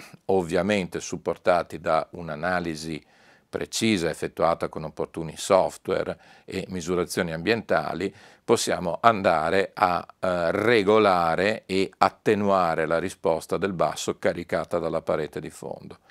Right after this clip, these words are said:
L'alternativa <clears throat> è invece il classico freestanding, e a questo punto freestanding, eh, con questo diffusore significa almeno ottanta centimetri da ciascuna delle pareti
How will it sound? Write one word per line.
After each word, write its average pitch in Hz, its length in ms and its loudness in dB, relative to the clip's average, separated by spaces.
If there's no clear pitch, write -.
L'alternativa 107 960 2
<clears throat> 156 300 0
è 95 80 -2
invece 85 400 -2
il 87 60 -2
classico 82 520 -2
freestanding, 85 880 -2
e 117 220 2
a 104 80 -2
questo 117 320 0
punto 95 480 2
freestanding, 98 1160 2
eh, 87 280 -2
con 95 160 -4
questo 92 260 -2
diffusore 87 920 0
significa 92 640 -2
almeno 92 500 0
ottanta 95 560 -2
centimetri 90 680 -4
da 78 140 -4
ciascuna 92 520 -4
delle 80 340 -6
pareti 82 640 -6